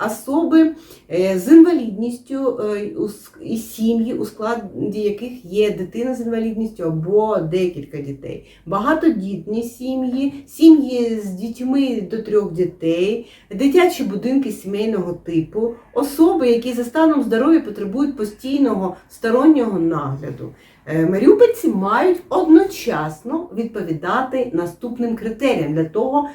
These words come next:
щоб, е, подати заявку на участь у програмі. Вони мають, е, е, вони не повинні мати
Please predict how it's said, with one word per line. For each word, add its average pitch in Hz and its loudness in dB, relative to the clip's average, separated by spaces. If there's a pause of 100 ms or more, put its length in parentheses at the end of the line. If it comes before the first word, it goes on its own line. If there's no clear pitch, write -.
щоб, 233 4
е, 196 -4 (360)
подати 190 -4
заявку 180 -4
на 165 -4
участь 175 -8
у 156 -18
програмі. 151 -8 (280)
Вони 277 6 (640)
мають, 175 0
е, 165 -2 (360)
е, - -8 (100)
вони 233 0 (500)
не 160 0
повинні 226 2
мати 190 -6